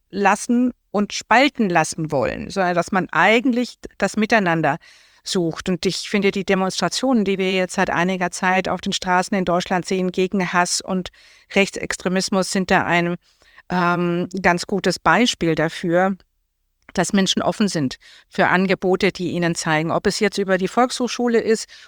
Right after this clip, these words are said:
oder ob es andere Medienkompetenzangebote, äh, sind, die wir ja auch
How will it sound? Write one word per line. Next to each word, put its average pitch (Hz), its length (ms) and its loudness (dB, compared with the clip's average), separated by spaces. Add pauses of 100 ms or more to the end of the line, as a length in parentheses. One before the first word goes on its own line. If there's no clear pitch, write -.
(100)
oder 214 340 4
ob 196 240 2
es 190 340 0
andere 220 280 4
Medienkompetenzangebote, 196 1900 0
äh, 170 180 -4
sind, 196 300 -2
die 180 140 -4
wir 185 80 4
ja 175 280 2
auch 190 300 0